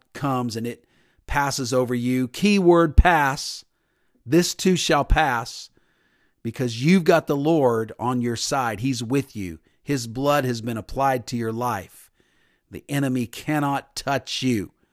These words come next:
Wait on the Lord. "They that wait upon the Lord shall renew their strength." You get renewed strength when you wait.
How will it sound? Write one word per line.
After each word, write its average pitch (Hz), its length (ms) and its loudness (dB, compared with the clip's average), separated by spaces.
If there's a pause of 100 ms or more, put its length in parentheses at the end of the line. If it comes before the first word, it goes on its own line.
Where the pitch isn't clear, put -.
(640)
Wait 139 540 0
on 131 200 -2
the 123 80 -2
Lord. 110 520 -6 (540)
"They 147 220 4
that 139 200 0
wait 143 260 6
upon 131 240 0
the 127 80 2
Lord 127 460 4 (340)
shall 143 340 2
renew 135 380 4
their 131 160 4
strength." - 880 -2 (800)
You 117 100 -10
get 123 240 -4
renewed 165 680 4
strength 160 520 0
when 131 180 -2
you 127 100 0
wait. 120 360 -2